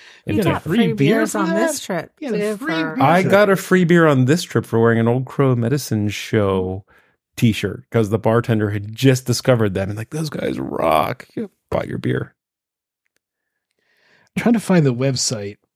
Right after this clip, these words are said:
Speaker 3: I can only find, like, the Untappd stuff here. So I'm trying to
Speaker 2: I
Speaker 3: find
Speaker 2: wouldn't be
Speaker 1: Anonymous.
Speaker 2: surprised if they don't <laughs> have a website.
Speaker 1: Oh.
Speaker 3: Not even a Facebook.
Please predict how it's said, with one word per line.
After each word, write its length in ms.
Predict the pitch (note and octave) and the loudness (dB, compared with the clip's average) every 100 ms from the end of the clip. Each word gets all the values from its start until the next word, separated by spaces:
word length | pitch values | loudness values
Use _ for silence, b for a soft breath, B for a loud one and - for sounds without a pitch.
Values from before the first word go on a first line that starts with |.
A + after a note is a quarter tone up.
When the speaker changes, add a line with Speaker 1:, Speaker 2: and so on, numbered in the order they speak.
| - | -12
Speaker 3:
I 80 | C3+ | -6
can 80 | |
only 120 | D3 F3 | -4 -2
find, 200 | F3+ C#3 | -2 -2
like, 160 | B2 | -4
the 120 | A#2+ | -6
Untappd 420 | A2+ A2 - A2+ - | -8 -8 -8 -10 -10
stuff 360 | - F#2+ F#2+ | -10 -14 -16
here. 200 | - G2 | -20 -20
So 280 | - A2+ G#2+ | -10 -8 -8
I'm 160 | A2+ A#2 | -6 -4
trying 160 | D3 D3 | -2 -2
to 40 | |
Speaker 2:
I 20 | |
Speaker 3:
find 340 | C3 C3 C#3 D3 | -2 2 4 4
Speaker 2:
wouldn't 220 | G3+ C4 | 4 4
be 120 | C#4 | 2
Speaker 1:
Anonymous. 100 | A#3 | 2
Speaker 2:
surprised 460 | A#3+ - F3 E3+ E3 | 0 2 2 4 0
if 60 | |
they 120 | D3+ C3 | 2 4
don't 200 | C#3+ F3 | 2 0
<laughs> 80 | - | 0
have 240 | D3 B2+ | 0 2
a 40 | B2+ | 0
website. 720 | G#2+ G#2 A2+ - G#2 G2 - _ C#4 | -2 -6 -8 -6 -6 -6 -12 _ -12
Speaker 1:
Oh. 300 | C#4+ C4 A#3 | -10 -8 -4
Speaker 3:
Not 140 | D3 | 0
even 140 | G3 F3+ | 0 0
a 60 | |
Facebook. 720 | D3+ D#3 G3+ - A2 F#2 F2+ | -2 0 -2 -4 -14 -14 -20